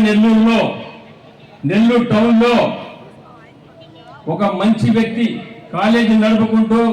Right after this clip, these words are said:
న్యాయబద్ధంగా చేసినటువంటి నారాయణ గారిని కూడా ఇబ్బంది పాలు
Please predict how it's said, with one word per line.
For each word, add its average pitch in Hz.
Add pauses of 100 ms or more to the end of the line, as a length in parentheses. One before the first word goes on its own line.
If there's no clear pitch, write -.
(800)
న్యాయబద్ధంగా 226 (120)
చేసినటువంటి 220
నారాయణ 233
గారిని 220
కూడా 226 (760)
ఇబ్బంది 240 (120)
పాలు 220